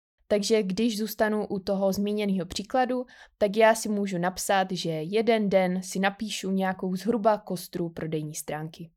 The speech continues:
Druhý den ten text nahodím zhruba na web. Další den si k tomu vytvořím grafiku, kterou na té stránce použiju. A takhle si připravím několik maličkých úkolů,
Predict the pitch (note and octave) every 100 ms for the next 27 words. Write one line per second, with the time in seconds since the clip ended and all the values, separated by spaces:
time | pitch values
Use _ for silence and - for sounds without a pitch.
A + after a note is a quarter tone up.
0 | _ _ _ _ _ _ _ - B3+ C4+
1 | B3 G#3 G3+ G3+ G3 F#3+ F#3+ F#3 F#3 F3+
2 | - - - F#3+ G3+ G#3+ A#3+ G3 G#3 G3+
3 | G3 D#3+ D#3+ E3 D#3+ D#3+ D#3+ E3 D#3+ -
4 | _ _ _ _ _ _ F#3 G#3 A3+ -
5 | B3+ G#3 G#3 G#3 G3+ G3+ G3+ G3 G3 G#3+
6 | A3 A3 G#3 G3 F#3 G3 F3+ F3+ - G3+
7 | G3+ F3+ F3 F3 E3 - F3 E3 E3+ E3
8 | D#3 D#3 D#3 E3 _ - - - F#3+ -
9 | A#3 A3+ B3 B3 B3+ A3 A3 A3 A3 G#3+
10 | G3+ G3+ G3 G#3 A3+ B3 A#3 A#3 - _
11 | _ _ F#3+ G3+ A#3 A#3 - - G#3+ G#3+
12 | - G3+ F#3 G3 F#3 F3+ F3